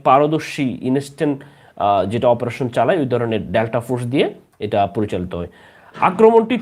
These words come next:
তিরিশ মিনিটের কম সময়ে সম্পন্ন হয়েছে, যাতে কারাকাসের একাধিক বিস্ফোরণ ঘটেছে এবং বিদ্যুৎ বিভ্রাট ঘটেছে। অর্থাৎ তারা এমনভাবে এই হামলাটি করেছে, কারাকাস শহরের,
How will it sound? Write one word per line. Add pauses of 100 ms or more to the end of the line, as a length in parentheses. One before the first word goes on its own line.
তিরিশ
মিনিটের (200)
কম
সময়ে
সম্পন্ন
হয়েছে,
যাতে (160)
কারাকাসের (520)
একাধিক
বিস্ফোরণ
ঘটেছে
এবং (300)
বিদ্যুৎ
বিভ্রাট (260)
ঘটেছে।
অর্থাৎ (120)
তারা
এমনভাবে
এই
হামলাটি
করেছে, (300)
কারাকাস
শহরের,